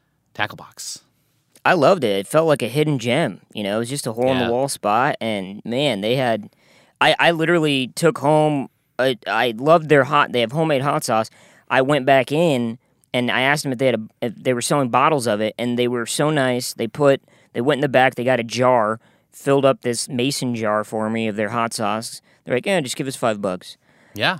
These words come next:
Speaker 2: They're good dudes, and yeah, that, w-, I had the salmon on top of the, I think it was jasmine yellow rice or something like that, blackened salmon. It was, I, I, I love Cajun food.
Speaker 1: Yeah.
Speaker 2: And it was amazing.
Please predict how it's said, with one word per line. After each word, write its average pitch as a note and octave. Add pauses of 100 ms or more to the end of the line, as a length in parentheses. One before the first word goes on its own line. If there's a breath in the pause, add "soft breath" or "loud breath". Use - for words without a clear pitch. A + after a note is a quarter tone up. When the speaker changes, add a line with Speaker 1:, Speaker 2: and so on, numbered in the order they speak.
(120)
Speaker 2:
They're B2+
good C3
dudes, C#3+
and A2
yeah, B2+
that, A#2
w-, A2+
I B2+
had C#3+
the B2
salmon D#3+ (480 soft breath)
on B2
top C#3
of A#2+
the, A2+
I A2+
think C3+
it B2
was A2+
jasmine B2
yellow B2+
rice A#2+
or C#3+
something C3+
like C3+
that, D#3+ (440 soft breath)
blackened C3
salmon. B2+
It A#2+
was, C3+ (140)
I, D3 (140)
I, A2 (800)
I F3+
love C3+
Cajun C3+
food. C#3 (120)
Speaker 1:
Yeah. B2 (120)
Speaker 2:
And A2+ (260)
it B2+
was C3
amazing. G#2